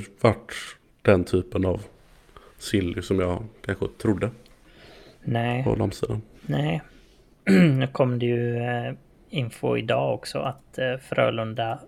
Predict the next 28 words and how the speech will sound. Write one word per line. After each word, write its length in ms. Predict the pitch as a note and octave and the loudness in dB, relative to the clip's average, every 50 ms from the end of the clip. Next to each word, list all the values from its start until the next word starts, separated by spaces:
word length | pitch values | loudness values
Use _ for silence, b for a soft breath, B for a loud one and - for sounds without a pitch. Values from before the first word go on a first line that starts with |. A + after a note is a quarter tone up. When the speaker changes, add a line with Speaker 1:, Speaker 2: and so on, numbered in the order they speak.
| - _ _ | -20 _ _
Speaker 2:
försökt 720 | - - B2+ - - - C3+ C#3+ C3+ C3+ - - _ - | -10 -8 -6 -4 0 0 0 0 0 -4 -8 -14 _ -10
att 100 | E3 C#3 | -6 -2
värva 540 | C3+ C3+ C3 B2 A#2+ A#2+ B2 A#2+ A#2+ C3 - - B B B B B B B B B B B B B B _ | 0 0 0 0 -4 -6 -6 -6 -6 -8 -12 -16 B B B B B B B B B B B B B B _
Hanna 260 | - - C#3 C3 B2 A#2+ | -2 2 2 2 2 2
Tuvik 540 | - - D3 B2+ A#2 A2+ A#2+ B2+ C3 - | 4 4 4 4 6 4 2 0 0 -2
från 180 | - - B2+ B2 | -2 0 0 2
Brynäs, 520 | B2 B2+ A#2+ A2+ A2 A#2 A#2+ A#2+ - - | 2 2 0 0 0 -4 -4 -6 -6 -4
men, 320 | B2+ A#2+ A#2 A#2 A#2 A#2 A#2 | -2 -2 -2 -2 -4 -4 -6
eh, 220 | A#2 A#2 A2+ A#2 | -4 -4 -2 -4
att 140 | A2+ - - | -4 -4 -4
hon, 380 | - C3 A#2+ A#2 A2+ A2+ A2+ A#2 | -2 0 0 0 -2 -4 -4 -4
eh, 140 | A2+ A#2 | -4 -4
stannar 360 | A2+ - - C3 A#2 A2+ A2+ - | -6 -2 -2 -2 -2 0 -4 -8
kvar, 460 | - - - B2 B2 B2+ B2+ B2+ B2 C3 | -6 -2 2 2 4 4 2 0 -2 -4
eh, 640 | C#3 - - - - C#3 C#3+ - - - - - | -6 -6 -8 -8 -8 -8 -10 -10 -12 -20 -8 -6
i 40 | D#3+ | -4
Brynäs. 600 | C3 B2+ B2+ A#2+ B2 B2+ B2+ C3 - - - - - - _ _ _ _ _ _ _ _ _ _ - - _ - - | -2 0 -2 -2 -2 -4 -6 -6 -8 -12 -14 -16 -16 -20 _ _ _ _ _ _ _ _ _ _ -20 -20 _ -10 -6
Det 80 | - C3+ C3+ | -4 0 4
är 40 | - | 4
Speaker 1:
Mm. 80 | - C3 | 4 4
Speaker 2:
ju, 280 | C3 B2+ B2+ B2+ C3 | 2 0 -2 -2 -4
det 220 | C3 B2+ C3+ C3 B2+ | -2 0 0 2 2
hade 220 | C#3+ C#3 C3 B2+ | 0 -2 -2 -4
man 140 | B2+ B2 B2 | -4 -4 -4
ju 60 | A#2+ | -4
verkligen 340 | B2 B2 A#2+ - - C3+ B2 | -4 -6 -6 -6 -4 -4 -4
hoppats 300 | B2+ B2+ - C#3 C3 - | -4 -4 -4 -4 -4 -4
på. 220 | - - D3 C#3+ | -6 -8 -8 -8